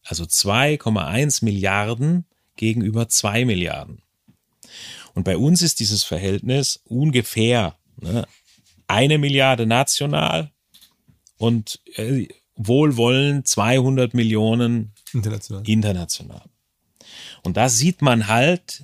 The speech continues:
Speaker 1: das Potenzial, was die Fußball-Bundesliga international besitzt.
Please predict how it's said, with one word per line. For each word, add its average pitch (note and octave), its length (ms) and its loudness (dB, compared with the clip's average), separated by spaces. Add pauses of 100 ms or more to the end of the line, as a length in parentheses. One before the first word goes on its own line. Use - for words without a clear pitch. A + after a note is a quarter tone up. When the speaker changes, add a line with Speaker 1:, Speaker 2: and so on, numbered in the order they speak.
Speaker 1:
das - 160 -2
Potenzial, B2+ 680 0
was B2 140 0
die A2+ 100 -4
Fußball-Bundesliga B2+ 1400 0 (840)
international B2 960 2
besitzt. - 720 -2